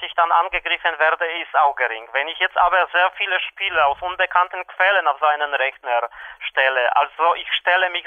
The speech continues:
selbst als potenzielle Angriffsziel und ich habe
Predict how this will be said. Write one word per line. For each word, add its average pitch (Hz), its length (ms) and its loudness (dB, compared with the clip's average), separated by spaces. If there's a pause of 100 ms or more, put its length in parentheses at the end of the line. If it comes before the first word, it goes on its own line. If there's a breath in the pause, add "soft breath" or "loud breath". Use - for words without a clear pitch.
selbst 180 400 0
als 156 220 0
potenzielle 165 1040 2
Angriffsziel 139 800 -4 (280 loud breath)
und 156 180 -2
ich 170 120 -8
habe 160 240 4